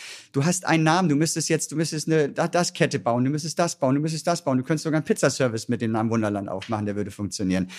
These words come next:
Warum machst du das nicht?" Nee, äh, äh, das ist halt, das ist, ist in meinem Kopf einfach so. Ich komm jeden Morgen gerne hierher. Als ich noch keine Kinder hatte, meine Ältesten sind neun, also, ne, als meine Frau ist Musikerin, die ist großartige Geigen-, Geigerin, Violinistin,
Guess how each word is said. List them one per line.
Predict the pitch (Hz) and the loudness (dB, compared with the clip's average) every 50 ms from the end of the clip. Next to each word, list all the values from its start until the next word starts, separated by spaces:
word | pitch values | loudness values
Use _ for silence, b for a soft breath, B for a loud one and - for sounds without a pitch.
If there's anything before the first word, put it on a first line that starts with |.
| B B B B B B B | B B B B B B B
Warum | - 139 160 | 2 2 4
machst | 175 185 180 - - | 4 2 0 0 -2
du | 135 | -2
das | 110 98 95 - 101 | -2 -2 -4 -4 -6
nicht?" | 92 90 107 | -6 -4 -2
Nee, | 113 135 - | -2 -2 -2
äh, | - - - - - - - - - - - - - - | -2 -4 -4 -6 -8 -8 -8 -10 -12 -16 -18 -18 -18 -14
äh, | - - 143 151 147 - 151 143 - 147 143 | -6 -4 -4 -4 -2 -4 -6 -6 -6 -8 -2
das | - - 151 160 | -2 -2 -2 0
ist | 170 156 - | -4 -2 0
halt, | - 185 185 | -2 -2 0
das | 165 156 - | -2 -4 -4
ist, | - 151 - - | -6 -8 -8 -8
ist | - 151 | -8 -6
in | - 165 | -2 0
meinem | 165 175 | 0 0
Kopf | 180 - 269 269 - - | 2 2 0 0 0 -4
einfach | - 123 110 113 107 95 | -4 -2 0 0 -2 -2
so. | 101 110 | -2 -4
Ich | - 117 - | -6 -6 -4
komm | - - 185 196 185 | 0 0 2 2 2
jeden | 160 175 185 - 233 233 240 233 214 214 220 214 | 0 2 2 2 4 4 2 4 4 4 4 4
Morgen | 185 160 160 175 180 185 175 139 | 4 2 2 2 2 2 2 0
gerne | 135 - 151 151 | 0 0 0 0
hierher. | 147 151 151 139 135 107 78 | 0 0 0 0 0 -2 -2
Als | 76 - - | -4 -6 -8
ich | 120 123 | -6 -8
noch | 120 123 | -6 -4
keine | - 143 156 165 | -2 -2 -2 -2
Kinder | - - 165 175 180 170 | -2 -2 -2 0 0 0
hatte, | 170 165 165 165 160 156 b b b b b b _ _ _ | 0 0 0 0 -2 -2 b b b b b b _ _ _
meine | _ 120 120 117 | _ -2 0 0
Ältesten | 117 131 135 135 123 - 123 | 0 -2 -2 -4 -2 -2 -2
sind | 107 117 113 107 110 | -2 0 0 0 2
neun, | 123 127 147 165 190 196 185 | 2 2 2 2 2 0 0
also, | 117 113 101 110 104 92 92 - - - - | 0 0 -2 -2 -4 -6 -8 -12 -16 -16 -6
ne, | 107 127 147 160 - | -4 -2 -2 -2 -2
als | - 113 - | -4 -4 -2
meine | 113 110 110 | -2 -2 -2
Frau | 104 - 123 123 | -2 0 0 0
ist | 120 - | 2 4
Musikerin, | 131 143 175 175 185 185 - 190 175 170 170 165 147 | 4 4 4 4 4 4 4 4 4 4 4 4 2
die | 127 | 2
ist | 117 - | 0 -2
großartige | - - 139 170 180 - - 127 127 135 135 123 127 120 117 | -2 0 0 0 2 0 -2 -2 0 0 0 2 2 0 2
Geigen-, | - 131 127 135 156 165 160 143 - | 2 2 2 2 2 0 -2 -2 0
Geigerin, | 127 131 156 160 165 165 160 160 151 135 | 0 0 0 0 0 0 0 0 0 2
Violinistin, | 135 127 123 131 147 170 - - - 165 165 165 | 2 2 2 2 2 0 -2 -2 -2 0 0 0